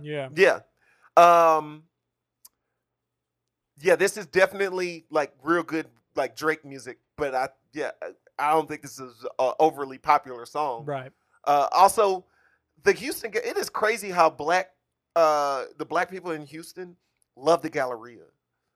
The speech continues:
Speaker 2: It's, like, the most bizarre thing. Uh, it, like, he really, like,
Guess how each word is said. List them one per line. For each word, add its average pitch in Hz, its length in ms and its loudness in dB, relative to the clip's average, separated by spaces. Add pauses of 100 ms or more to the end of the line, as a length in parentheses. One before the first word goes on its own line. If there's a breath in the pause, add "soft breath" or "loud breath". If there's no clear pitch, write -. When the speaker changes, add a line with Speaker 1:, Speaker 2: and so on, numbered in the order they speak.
Speaker 2:
It's, - 120 -14
like, 180 160 2
the 175 60 -8
most 160 240 -2
bizarre 147 360 -4
thing. 135 320 -16 (520)
Uh, 127 640 0 (920)
it, 147 160 -8 (160)
like, 160 320 0
he 233 260 -12
really, 185 380 0
like, 147 260 -2